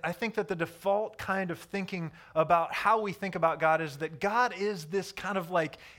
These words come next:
invulnerable, invincible judge, right? This, this one that no one is ever, uh, vulner-, it, it's not vulnerable to anyone ever, that,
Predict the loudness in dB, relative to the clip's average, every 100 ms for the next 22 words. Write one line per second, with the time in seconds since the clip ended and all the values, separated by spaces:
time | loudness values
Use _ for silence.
0 | -4 0 0 2 2 2 2 0 2 2
1 | 0 0 -2 -4 -2 -2 -2 -4 -2 0
2 | 0 -2 -10 -10 -8 -4 0 2 2 -2
3 | -8 -8 -8 0 0 0 -8 -8 2 2
4 | 2 -2 0 2 4 4 0 -2 -2 4
5 | 4 6 4 4 0 0 2 4 4 2
6 | 0 0 2 4 4 4 4 2 2 0
7 | -2 -2 2 6 6 4 2 4 4 2
8 | 4 0 0 -4 -2 0 0 0 0 0
9 | 0 2 -2 0 0